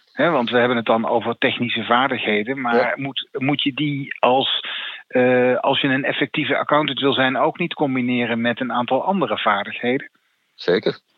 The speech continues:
Speaker 2: Zeker.
Speaker 1: En
Speaker 2: En eerlijk gezegd is daar de coronacrisis nou juist niet erg behulpzaam bij.
Speaker 1: Dat, daar wou ik
Speaker 2: Ehm,
Speaker 1: naartoe, precies. <laughs>
Speaker 2: ik, eh, ik las op LinkedIn een tijdje terug een, eh, een, een, een verslag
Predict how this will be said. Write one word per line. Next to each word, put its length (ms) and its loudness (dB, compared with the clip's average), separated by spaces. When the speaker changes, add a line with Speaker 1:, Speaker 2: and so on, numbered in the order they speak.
Speaker 2:
Zeker. 460 2
Speaker 1:
En 80 -4
Speaker 2:
En 200 4
eerlijk 260 4
gezegd 280 2
is 80 0
daar 200 4
de 60 -2
coronacrisis 640 0
nou 160 2
juist 200 4
niet 180 0
erg 260 2
behulpzaam 460 0
bij. 180 4
Speaker 1:
Dat, 240 0
daar 200 2
wou 100 4
ik 60 2
Speaker 2:
Ehm, 80 0
Speaker 1:
naartoe, 380 -2
precies. 360 -2
<laughs> 1000 -6
Speaker 2:
ik, 200 2
eh, 300 4
ik 80 0
las 180 2
op 100 0
LinkedIn 360 0
een 80 0
tijdje 320 0
terug 280 0
een, 200 0
eh, 260 4
een, 240 -2
een, 240 -2
een 240 0
verslag 560 2